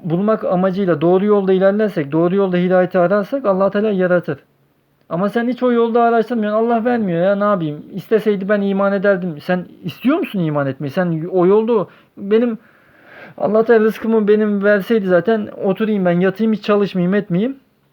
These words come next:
Rızkımı yazdıysa zaten rızkım gelir diyor musun? Ne yapıyorsun? Çalışıyorsun. Hani lokmayı bile ağzına attığın zaman çiğniyorsun, çiğniyorsun, ondan sonra yutuyorsun.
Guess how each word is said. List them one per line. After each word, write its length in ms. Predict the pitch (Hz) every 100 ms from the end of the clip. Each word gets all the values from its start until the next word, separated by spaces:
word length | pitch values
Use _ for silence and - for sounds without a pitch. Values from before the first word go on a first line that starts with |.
| _ - _ _ -
Rızkımı 400 | 180 175 - 214
yazdıysa 420 | 214 202 226 202
zaten 360 | 175 190 226 208
rızkım 280 | 185 208 190
gelir 280 | 190 196 190
diyor 160 | 294
musun? 260 | 269 - 160
Ne 40 |
yapıyorsun? 640 | 240 226 220 302 285 190 147
Çalışıyorsun. 680 | - 175 175 285 302 269 143 - _ _ _ _ _ _ -
Hani 280 | 151 156 - _ _ -
lokmayı 360 | 156 175 247 269
bile 100 | 240
ağzına 340 | 220 214 233
attığın 260 | 233 247 254
zaman 280 | 240 254 240
çiğniyorsun, 580 | - 208 214 247 254 202
çiğniyorsun, 460 | 226 226 247 254
ondan 220 | 220 233
sonra 180 | 262 262
yutuyorsun. 520 | 202 175 165 - 127